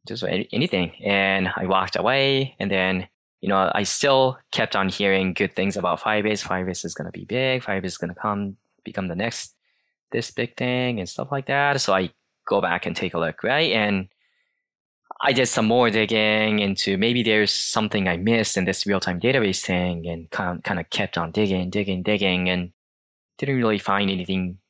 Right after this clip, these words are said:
deep to it or missing, like, critical feature that I didn't find earlier. So I kinda walked away. But then eventually I said, "You know what? If it's,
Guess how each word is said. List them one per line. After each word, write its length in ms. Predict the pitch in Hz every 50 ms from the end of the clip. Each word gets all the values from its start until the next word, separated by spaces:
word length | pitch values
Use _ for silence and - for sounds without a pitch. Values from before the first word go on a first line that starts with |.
| _ - -
deep 260 | - 107 104 98 - -
to 200 | - - 117 104
it 180 | 98 95 - -
or 140 | 107 104 90 -
missing, 440 | - 101 101 98 - - 98 95 98
like, 200 | 95 92 - _
critical 400 | - - - 113 104 98 95 90 -
feature 320 | - 123 127 - - 101
that 140 | 90 95 95
I 120 | 92 92
didn't 280 | 90 95 90 87 90 -
find 380 | - 104 104 107 107 104 98
earlier. 600 | 85 82 156 165 123 98 92 92 92 95 92 - _ _ _ _ _ _ _
So 140 | - - 104
I 60 | 95
kinda 300 | - - 98 92 87 - - _ _
walked 360 | - 87 90 87 87 85 - -
away. 380 | 82 92 104 110 110 113 110
But 180 | - 98 90 -
then 160 | 98 92 95
eventually 460 | 104 113 170 202 208 - 131 107 101 101
I 60 | 101
said, 320 | - - 101 101 95 - _ _ _ _ _ _ _ _ _
"You 100 | - 110
know 60 | 117
what? 240 | 127 143 147 - -
If 100 | 113 107
it's, 520 | 117 117 - - - - - - - -